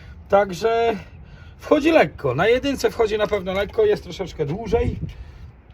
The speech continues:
Jeszcze raz. Ale nawet nie czuć, żeby się ona męczyła.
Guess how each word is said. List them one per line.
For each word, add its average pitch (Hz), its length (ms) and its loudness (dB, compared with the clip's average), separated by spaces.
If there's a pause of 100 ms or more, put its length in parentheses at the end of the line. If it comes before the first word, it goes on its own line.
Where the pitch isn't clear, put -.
(1400)
Jeszcze 170 360 -8
raz. 180 320 -2 (3750)
Ale 233 160 -2
nawet 254 300 -2
nie 262 120 -4
czuć, 269 180 -4
żeby 262 220 -2
się 269 120 -4
ona 262 220 0
męczyła. 254 500 -2